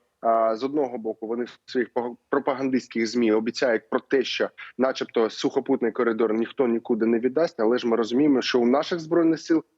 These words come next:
зовсім інші плани, е, на звільнення, звичайно ж, наших територій. Тому сьогодні вони застосовують цілодобову комендантську годину, перепуски для переїзду між територіями,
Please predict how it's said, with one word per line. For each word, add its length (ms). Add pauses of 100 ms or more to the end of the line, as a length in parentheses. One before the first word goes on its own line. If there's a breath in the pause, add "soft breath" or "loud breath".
(140)
зовсім 800
інші 340 (180)
плани, 400 (360)
е, 200
на 340
звільнення, 500
звичайно 340
ж, 120
наших 260
територій. 420
Тому 220
сьогодні 380
вони 280 (360 loud breath)
застосовують 680
цілодобову 600
комендантську 640
годину, 380
перепуски 540
для 120
переїзду 520
між 240
територіями, 1080